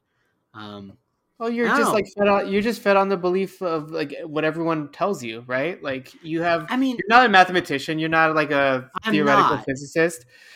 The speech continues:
Speaker 2: So,
Speaker 1: I'm not.
Speaker 2: you know.
Speaker 1: But also, theoretical physicists don't believe that aliens have been here, <laughs> so it's, it's not
Speaker 2: Right.
Speaker 1: like
Speaker 2: You know what I'm fucking saying. Don't
Speaker 1: No, I do,
Speaker 2: nitpick
Speaker 1: I do,
Speaker 2: it.
Speaker 1: I do, I do know what you're saying. I guess, I think I'm just, I think we as you and I just have different ways of approaching the world. 'Cause I, I understand what you're saying, and that is just not the way my mind works. It's like, I need the,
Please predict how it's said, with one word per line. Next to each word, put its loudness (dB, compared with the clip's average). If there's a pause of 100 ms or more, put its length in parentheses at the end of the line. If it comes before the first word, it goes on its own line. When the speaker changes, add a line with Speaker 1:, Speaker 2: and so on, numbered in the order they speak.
(220)
Speaker 2:
So, 4
Speaker 1:
I'm 0
not. -2
Speaker 2:
you -4
know. -8 (300)
Speaker 1:
But -4
also, 0
theoretical -2
physicists -4
don't -2
believe -6
that -6
aliens -6
have -16
been -10
here, -6
<laughs> -6
so 0
it's, -4
it's -8
not 8
Speaker 2:
Right. 10
Speaker 1:
like -2 (440)
Speaker 2:
You 0
know 10
what 8
I'm 6
fucking 0
saying. -8 (100)
Don't 6
Speaker 1:
No, 4
I 6
do, -4
Speaker 2:
nitpick -4
Speaker 1:
I -4
do, -8
Speaker 2:
it. -2
Speaker 1:
I 4
do, -6
I 0
do -8
know -2
what -8
you're -12
saying. -14
I 2
guess, -4
I 2
think -2
I'm -4
just, -8
I -4
think -2
we -2
as -6
you -2
and -2
I -2
just -6
have -10
different -14
ways -12
of -16
approaching -18
the -18
world. -20
'Cause -18
I, 2 (280)
I 8
understand 0
what 0
you're 2
saying, -4
and -6
that 2
is -6
just -12
not -4
the -12
way -10
my -8
mind -10
works. -20
It's -14
like, -8
I 2
need -4
the, -10